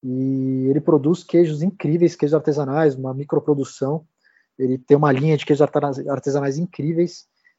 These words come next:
e dá pra você visitar nos finais de semana a fábrica lá, né? A, não exatamente a fábrica, mas ele tem, ele, ele abre o sítio dele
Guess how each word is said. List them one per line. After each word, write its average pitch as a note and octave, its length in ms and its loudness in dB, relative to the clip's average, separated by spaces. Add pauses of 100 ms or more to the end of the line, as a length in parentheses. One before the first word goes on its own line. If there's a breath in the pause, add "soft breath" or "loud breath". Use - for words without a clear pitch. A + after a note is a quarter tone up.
e C#3 80 0
dá C#3+ 140 4
pra F3 120 4
você D#3+ 280 2
visitar F3 520 0
nos D#3+ 200 -4
finais C#3+ 300 -4
de - 60 -20
semana C#3+ 380 -2
a - 20 -10
fábrica C3+ 500 -4
lá, D3 220 -4
né? C#3 340 -8
A, B2 140 -10 (220)
não D#3 200 2
exatamente F3+ 380 2
a C#3+ 40 -2
fábrica, E3+ 400 0
mas C3 180 -4
ele D#3 120 0
tem, F3 260 0
ele, D3+ 280 -2
ele C#3+ 320 -4 (340)
abre D#3+ 300 2
o - 20 0
sítio D#3 380 -6
dele E3 420 2